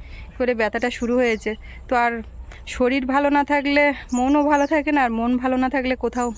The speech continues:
যাওয়ারও ইচ্ছে থাকে না। তো, আহ, সৌরভের বাবা ও বেরিয়েছে, আহ, কাজেই বেরিয়েছে,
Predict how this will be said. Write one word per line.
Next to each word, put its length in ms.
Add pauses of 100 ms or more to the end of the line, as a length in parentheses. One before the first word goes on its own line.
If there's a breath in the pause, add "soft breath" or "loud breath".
যাওয়ারও 420
ইচ্ছে 260
থাকে 300
না। 100 (760)
তো, 280 (800 loud breath)
আহ, 160
সৌরভের 480
বাবা 340 (120)
ও 140
বেরিয়েছে, 600
আহ, 760 (100)
কাজেই 420
বেরিয়েছে, 680